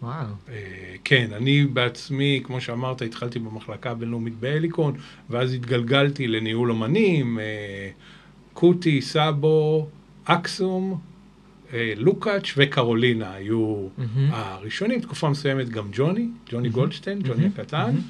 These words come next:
Speaker 1: כן.
Speaker 2: אה, ובהתחלה הייצ-, הגבייה והייצוג בפדרציה שלי קרה דרך הליקון, ואחרי כמה זמן, כשכבר היה לי נפח, אה, מספיק גדול של, אה,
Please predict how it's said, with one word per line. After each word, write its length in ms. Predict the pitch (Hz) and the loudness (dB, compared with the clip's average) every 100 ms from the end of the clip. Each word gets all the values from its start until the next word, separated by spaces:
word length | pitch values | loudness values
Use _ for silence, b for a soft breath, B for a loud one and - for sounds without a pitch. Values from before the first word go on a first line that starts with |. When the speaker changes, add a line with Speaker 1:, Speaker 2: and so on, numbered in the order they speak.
| - | -8
Speaker 1:
כן. 160 | 123 143 147 | -4 -4 -4
Speaker 2:
אה, 760 | 123 123 117 113 110 110 107 110 110 B B B - 101 | -4 -2 -2 -2 -4 -4 -4 -6 -8 B B B -20 -6
ובהתחלה 920 | 110 120 117 113 - 127 135 151 147 139 | 0 2 4 2 2 4 6 6 6 4
הייצ-, 380 | 135 113 - - | 2 -2 -8 -8
הגבייה 840 | 113 104 113 120 131 131 127 117 | -8 -2 2 2 2 0 -2 -4
והייצוג 1080 | 110 107 104 101 101 101 98 104 101 - 113 | -4 -6 -6 -8 -10 -10 -10 -12 -12 -8 -4
בפדרציה 680 | 117 117 104 104 113 - 117 | -4 -6 -8 -4 -6 -6 -6
שלי 320 | - 104 107 | -6 -8 -8
קרה 300 | 107 104 104 | -8 -10 -12
דרך 300 | 104 117 123 143 | -8 -6 -4 -2
הליקון, 440 | 208 233 247 254 233 B B 156 | 0 0 0 -2 -4 B B -6
ואחרי 240 | 151 190 | 2 2
כמה 580 | 190 190 185 185 180 180 | 2 0 2 2 2 2
זמן, 380 | 175 180 202 185 156 | 0 0 0 0 0
כשכבר 340 | - - 131 | -4 -6 0
היה 200 | 135 135 | 2 2
לי 200 | 143 139 | 0 0
נפח, 580 | 135 131 - - - - - B B B - 120 | -2 -4 -8 -10 -10 -14 -20 B B B -16 -8
אה, 240 | 120 117 | -6 -4
מספיק 380 | 113 117 - 131 | -4 -6 -4 -2
גדול 400 | 123 110 127 131 | 0 2 2 2
של, 320 | 120 123 117 107 | 0 -2 -2 -2
אה, 200 | 101 | -4